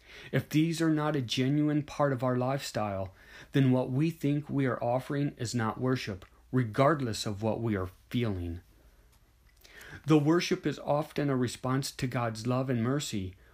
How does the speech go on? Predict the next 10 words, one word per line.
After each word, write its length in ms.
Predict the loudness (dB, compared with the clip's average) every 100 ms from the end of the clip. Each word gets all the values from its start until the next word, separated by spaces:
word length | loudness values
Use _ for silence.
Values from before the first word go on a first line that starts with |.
| _
we 120 | 4 6
must 280 | 4 0
not 240 | -2 -2 0
lose 220 | 0 -2
sight 380 | -6 -6 -6 -4
of 160 | -4 0
His 160 | -2
person 680 | -2 -6 -2 -2 -2 -4 -4 -12 -6
and 240 | -6 -4
attributes. 800 | -4 -4 -2 -4 -4 -6 -8